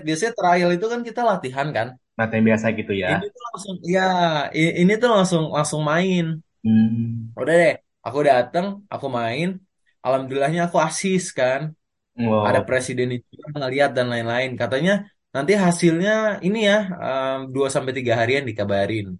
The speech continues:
Speaker 2: Hmm, hmm.
Speaker 1: Nah, udah dua sampai tiga harian, ternyata kabarnya itu aku, eh, gagal, failed,
Speaker 2: Oh.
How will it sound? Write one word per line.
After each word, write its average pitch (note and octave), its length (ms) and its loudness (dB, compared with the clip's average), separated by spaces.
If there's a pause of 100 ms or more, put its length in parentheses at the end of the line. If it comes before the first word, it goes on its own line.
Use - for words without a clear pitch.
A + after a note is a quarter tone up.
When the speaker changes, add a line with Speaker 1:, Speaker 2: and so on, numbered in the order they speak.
(160)
Speaker 2:
Hmm, G#2+ 420 -2
hmm. G2+ 300 -8 (260)
Speaker 1:
Nah, A#2 120 -2 (560)
udah C3 260 4
dua C3 200 4
sampai A#2+ 300 0
tiga A2+ 260 0
harian, A2 380 2 (160)
ternyata B2 360 0 (260)
kabarnya A#2+ 500 0
itu C3 120 0 (120)
aku, E3+ 160 -2 (560)
eh, G#2+ 180 -10
gagal, D#3 520 4 (560)
failed, D#3+ 360 4
Speaker 2:
Oh. B2 100 -18